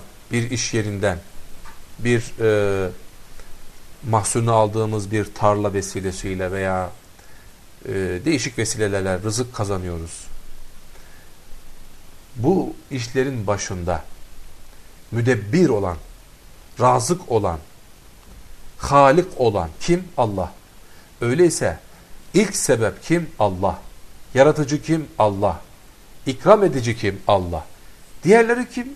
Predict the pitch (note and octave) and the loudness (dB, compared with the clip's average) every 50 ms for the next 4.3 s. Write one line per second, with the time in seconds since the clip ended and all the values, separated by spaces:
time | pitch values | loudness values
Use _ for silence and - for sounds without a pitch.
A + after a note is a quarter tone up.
0 | - - D#3+ F#3 F3 E3+ E3+ D#3+ - F3+ F3 F3 F3 G3 G#3 G3+ G#3 - C3 B2 | -14 -10 -8 -6 -2 -2 -2 -2 -2 -2 -2 -4 -4 -8 -10 -10 -6 -4 -4 -4
1 | A#2 - - A#2+ G#2 F#2+ F#2 D#2+ - - - - - - - - - - - - | -4 -4 -4 -4 -2 -2 -4 -6 -8 -10 -18 -20 -20 -20 -20 -20 -20 -20 -20 -20
2 | - - - - D3 D#3+ F3 G#3+ G#3 F3 - - F#3+ C4 - G3 F3 D#3+ D3 - | -12 0 4 6 6 6 6 4 4 4 2 -2 -2 -2 0 0 0 -2 -2 -2
3 | - D#3+ D#3+ D#3 D#3 D#3+ E3 E3+ C#3 B2+ A#2 A#2 - A2+ A#2 G2+ - - G2+ E2 | -2 -2 -2 -2 -2 -2 -2 -2 -2 -2 -2 -2 0 0 0 0 0 -2 -4 -6
4 | D#2+ D#2 D#2 - - - | -6 -8 -10 -12 -12 -16